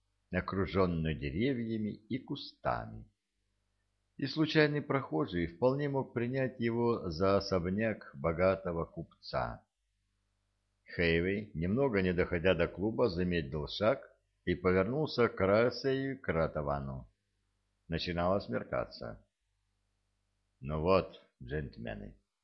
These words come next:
негромко сказал он, «перед нами фешенебельный публичный дом. В его стенах в то или иное время побывало большинство шишек города,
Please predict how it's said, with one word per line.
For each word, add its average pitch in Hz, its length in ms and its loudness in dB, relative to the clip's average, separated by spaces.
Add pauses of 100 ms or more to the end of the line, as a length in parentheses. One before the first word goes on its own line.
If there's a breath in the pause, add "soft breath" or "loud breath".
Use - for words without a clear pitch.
(280)
негромко 80 560 -4
сказал 73 380 -4
он, 58 240 -10 (920)
«перед 92 300 2
нами 87 580 -2 (200)
фешенебельный 92 960 -2
публичный 78 800 -8
дом. 73 400 -4 (840)
В 71 120 -8
его 120 320 0
стенах - 760 -8
в - 240 -20
то 127 200 0 (100)
или 80 300 0
иное 98 300 -2
время 69 500 -6 (400)
побывало 87 600 4
большинство 98 1080 -2
шишек - 640 -6
города, 76 580 -4